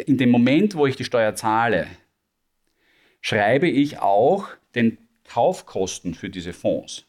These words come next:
Jeder, jeder, also wie, äh, im, jedes Monat quasi, wo ich was gekauft habe, den Betrag, den ich besteuert habe, hinzu. Das heißt, wenn ich jetzt zum Beispiel für einen Gewinn von, sagen wir, eins Komma fünf Euro Steuer gezahlt habe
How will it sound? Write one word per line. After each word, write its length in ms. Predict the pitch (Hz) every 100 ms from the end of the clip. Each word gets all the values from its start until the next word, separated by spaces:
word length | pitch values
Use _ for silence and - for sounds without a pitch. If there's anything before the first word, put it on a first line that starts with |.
| _ _ _ -
Jeder, 260 | 110 151
jeder, 300 | 139 113 120
also 280 | 113 95 92
wie, 200 | 92 80 -
äh, 160 | 82 -
im, 320 | 98 82 78
jedes 320 | 90 110 117
Monat 400 | 104 107 113 98
quasi, 180 | 95 107
wo 80 | 92
ich 60 |
was 120 | 90 -
gekauft 340 | 90 87 -
habe, 180 | 147 151 _ _ _ _
den 180 | 110 113
Betrag, 540 | 117 - 175 175 127 -
den 120 | 117
ich 60 |
besteuert 360 | - - 107 104
habe, 140 | 101 - _
hinzu. 560 | 113 101 - 120 92 - _ _ _ _ _ _ _ _
Das 100 | 107
heißt, 120 | 117
wenn 80 | 123
ich 100 | 113
jetzt 240 | 123 151
zum 100 | -
Beispiel 300 | 143 120 -
für 200 | 117 123
einen 200 | 110 110
Gewinn 340 | 104 107 120 135
von, 160 | 113
sagen 220 | 101 107 107
wir, 100 | 87
eins 180 | 101
Komma 140 | - 101
fünf 240 | 110 101
Euro 480 | 80 95 92 98 135 - -
Steuer 240 | 92 95
gezahlt 420 | 98 104 92 92
habe 380 | 101 90 131 -